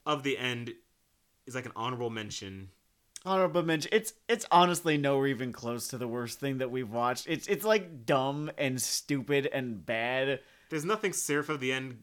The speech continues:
Speaker 1: gets wrong that Handshakers doesn't vomit on.
Speaker 2: Yeah.
Speaker 1: I think we need to start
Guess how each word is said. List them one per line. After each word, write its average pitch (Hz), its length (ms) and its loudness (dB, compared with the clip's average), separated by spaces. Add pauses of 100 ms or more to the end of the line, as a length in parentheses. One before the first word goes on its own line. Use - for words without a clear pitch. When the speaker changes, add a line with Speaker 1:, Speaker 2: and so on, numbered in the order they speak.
(140)
Speaker 1:
gets 127 300 -2
wrong 120 480 -2
that 113 160 -4
Handshakers 120 840 -2
doesn't 120 280 -4
vomit 113 340 -2
on. 123 400 -4
Speaker 2:
Yeah. 135 240 2 (1700)
Speaker 1:
I 135 40 -4
think 170 220 -4
we 165 60 0
need 151 80 -2
to 127 60 -8
start 139 200 0